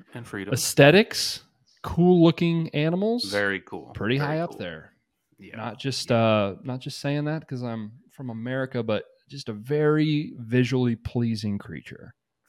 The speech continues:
Speaker 1: They have pretty sweet talons.
Speaker 2: The
Speaker 1: You know?
Speaker 2: visual of a,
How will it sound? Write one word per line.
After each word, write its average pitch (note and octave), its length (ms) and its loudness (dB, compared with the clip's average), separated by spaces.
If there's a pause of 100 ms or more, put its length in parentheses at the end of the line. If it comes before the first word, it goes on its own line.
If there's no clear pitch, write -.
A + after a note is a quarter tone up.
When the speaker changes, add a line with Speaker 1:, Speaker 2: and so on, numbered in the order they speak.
(120)
Speaker 1:
They D#3 80 -4
have D3+ 80 -12
pretty G3+ 160 -6
sweet - 440 -8
talons. A2 760 -4 (880)
Speaker 2:
The A2 220 -4
Speaker 1:
You G#2 60 -2
know? G#2 80 -6
Speaker 2:
visual D3+ 440 -4
of B2 140 -4
a, G2 340 -4